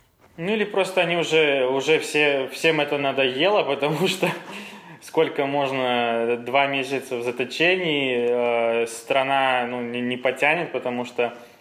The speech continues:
очень многое зависит от того, сколько экспаты здесь тратят. Деньги-то нам платят, но тратить нам их некуда, потому что мы выйти из дома не можем.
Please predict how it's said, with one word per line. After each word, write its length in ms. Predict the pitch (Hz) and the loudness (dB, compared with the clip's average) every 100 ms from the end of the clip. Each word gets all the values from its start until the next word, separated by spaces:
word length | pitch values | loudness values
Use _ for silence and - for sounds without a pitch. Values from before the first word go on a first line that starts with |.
| - _ - - - | -20 _ -20 -20 -6
очень 340 | 139 135 135 | -2 -2 -2
многое 360 | 131 131 127 127 | -2 -2 0 0
зависит 480 | 123 123 123 127 123 | 0 0 -2 -4 -6
от 120 | 120 | -2
того, 380 | 123 123 120 117 | 0 2 2 0
сколько 640 | - 120 - 120 117 113 | -4 -8 -2 0 2 0
экспаты 480 | 117 - 127 123 120 | -4 2 2 2 -2
здесь 260 | 120 117 | -6 -6
тратят. 500 | - 113 117 165 180 - - - _ _ - | 0 2 2 2 -4 -6 -20 -20 _ _ -20
Деньги-то 560 | - 131 151 147 135 135 | -20 -4 0 0 0 0
нам 160 | 123 | 0
платят, 440 | 151 262 - 160 123 | 2 2 2 0 0
но 420 | 131 127 123 120 | 0 2 2 2
тратить 420 | 139 139 127 123 | 2 2 -2 -6
нам 160 | 117 117 | -4 -4
их 100 | 165 | -2
некуда, 360 | 220 226 123 | -2 0 0
потому 340 | 113 117 117 117 | 0 -2 -4 -4
что 260 | - 117 | -2 -2
мы 360 | 113 117 113 110 | -2 -4 -4 -2
выйти 300 | 196 208 120 | -4 -2 -4
из 80 | 113 | 0
дома 200 | 107 107 | 0 0
не 100 | 107 | 0
можем. 360 | 107 107 101 | 0 -2 -6